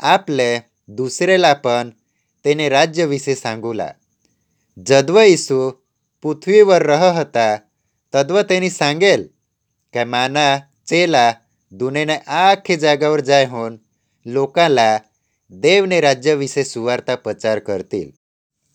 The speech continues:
अन मागून जगतना अंत होईल. बहु जाती से आजू सुधी येशू विशे नी ऐकेला हा.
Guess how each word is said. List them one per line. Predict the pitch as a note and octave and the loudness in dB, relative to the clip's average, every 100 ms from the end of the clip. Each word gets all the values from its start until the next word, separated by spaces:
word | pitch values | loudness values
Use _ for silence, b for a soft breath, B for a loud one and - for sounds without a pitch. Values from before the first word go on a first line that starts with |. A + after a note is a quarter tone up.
| _ - | _ -2
अन | E3+ F#3 | 0 2
मागून | F#3+ F#3+ D#3 D3 C#3 C3+ - _ - | 2 2 4 2 2 -2 -14 _ -14
जगतना | F2 A#2+ A#2+ E3 D3+ C3 B2 B2 A#2+ _ _ - | -2 0 2 2 2 0 2 2 0 _ _ -6
अंत | A#2+ B2 B2+ A#2 | -4 -2 -6 -12
होईल. | - A2 A2 G#2+ E2+ C2+ _ _ _ _ _ _ _ | -10 -6 -4 -4 -6 -12 _ _ _ _ _ _ _
बहु | A2+ D3+ F3 A3+ | 2 2 4 4
जाती | G3 E3 F3 D#3 | 4 4 0 -4
से | - C3+ B2+ B2+ _ _ | -2 -2 -2 -6 _ _
आजू | C3 C#3+ D#3 G3+ | -6 -6 -6 -10
सुधी | F#3+ D#3+ C#3 C3 C3 B2+ _ _ - | -6 -4 0 2 2 0 _ _ -10
येशू | D#3 D3 G#3 | -8 -4 0
विशे | F#3+ D3 - C3+ B2+ B2 _ _ | 0 0 0 2 2 0 _ _
नी | G2 D3 G#3 | -12 -4 0
ऐकेला | E3+ C#3 C3+ A#2 | 0 0 -2 -2
हा. | G2+ F2+ | -6 -10